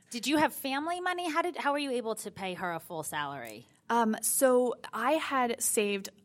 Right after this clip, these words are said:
Speaker 2: almost, I mean, I had saved, like, a third or more of my salary at McKinsey.
Speaker 1: How much do people
Speaker 2: Um,
Speaker 1: at K-, McKinsey make? Two hundred thousand dollars a year or something?
Speaker 2: Uh, ha, I wish. Uh, it was, uh, sixty-five K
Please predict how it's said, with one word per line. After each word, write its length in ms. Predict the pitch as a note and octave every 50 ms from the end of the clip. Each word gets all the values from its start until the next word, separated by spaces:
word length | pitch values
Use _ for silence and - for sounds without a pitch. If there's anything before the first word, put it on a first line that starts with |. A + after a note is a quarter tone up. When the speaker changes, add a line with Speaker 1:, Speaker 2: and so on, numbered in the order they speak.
| _ _
Speaker 2:
almost, 380 | - A3+ A#3 A#3 A3 A3 - -
I 60 | -
mean, 100 | G#3+ G#3 - -
I 80 | A#3
had 100 | A#3+ A#3
saved, 520 | - - G#3 G3+ G3 F#3+ F#3 - - - - _ _ _ _ -
like, 180 | G3 - - - -
a 80 | G3+ F#3+
third 560 | - - - G3 F#3 F#3 F3+ F3+ F3+ F3 - -
or 120 | - F#3+
more 200 | F#3 F3+ F3 E3+
of 100 | E3 E3
my 80 | D#3+ E3+
salary 480 | F3+ - F3+ D#3 - - - - - -
at 140 | - -
McKinsey. 520 | - F#3 - - F3+ F3 - A3 C4+ E4 - - -
Speaker 1:
How 100 | - B3
much 160 | B3 C4+ -
do 140 | - G#3 G3 F#3+
people 200 | - F3+ G#3 F#3+
Speaker 2:
Um, 60 | F3
Speaker 1:
at 60 | E3+
K-, 120 | - G3 - -
McKinsey 340 | F#3 E3+ - F3 E3 - D3+
make? 240 | D#3 C#3+ C3+ - -
Two 140 | - G#3+ G3
hundred 180 | G#3 G#3 G#3
thousand 240 | - G3+ G3 G#3 A3+
dollars 260 | G#3 G3+ G3+ G#3+ G3+ G#3
a 40 | G#3
year 160 | G#3 A3 A3+
or 60 | A3+
something? 160 | A3+ A3 G3+
Speaker 2:
Uh, 100 | F#3+ F3
ha, 380 | F3 - - - - F3 F3+ - -
I 120 | G3 F#3
wish. 360 | F#3 E3 - - - - - - - - - - _ -
Uh, 300 | G3+ F#3+ F#3+ F3+ F3+ -
it 140 | - A3+ -
was, 240 | A3+ A#3 A#3+ A3 -
uh, 220 | G#3+ G3 F#3+ F#3+
sixty-five 720 | F#3+ - - - - - F#3+ - F3+ F3+ F3 F3 F3 F3+ -
K 400 | - G3 F3 - - - G3+